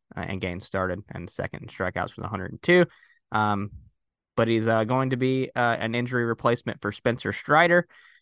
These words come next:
Um, so nice to, to see Corbin, uh, in the game. We'll hopefully get to see him throw his one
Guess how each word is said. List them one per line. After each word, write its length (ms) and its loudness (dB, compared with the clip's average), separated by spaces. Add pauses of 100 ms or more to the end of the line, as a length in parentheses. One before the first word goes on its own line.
(120)
Um, 380 0 (200)
so 360 -2
nice 320 -4
to, 260 -4
to 140 -8
see 240 -8
Corbin, 520 -2 (160)
uh, 60 -6
in 240 -6
the 80 -6
game. 260 -2
We'll 200 -4
hopefully 380 -6
get 140 -8
to 60 -10
see 220 -4
him 200 -6
throw 240 -2
his 200 -4
one 420 -4